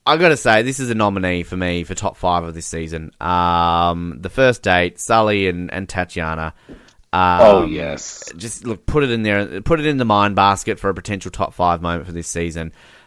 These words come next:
Speaker 1: Uh, they show up to this bar 'cause Davis, I should have mentioned before, suggested take her down to a downtown fancy hotel. They've always got a piano playing, uh, music, but this time around, no piano playing. There was no customers,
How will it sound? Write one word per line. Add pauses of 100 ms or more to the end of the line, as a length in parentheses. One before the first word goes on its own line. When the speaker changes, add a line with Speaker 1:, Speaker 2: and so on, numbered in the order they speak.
Speaker 1:
Uh,
they
show
up
to
this
bar
'cause
Davis,
I
should
have
mentioned
before,
suggested
take
her
down
to
a
downtown
fancy
hotel.
They've
always
got
a (340)
piano
playing, (300)
uh,
music,
but
this
time
around,
no
piano
playing.
There
was
no
customers,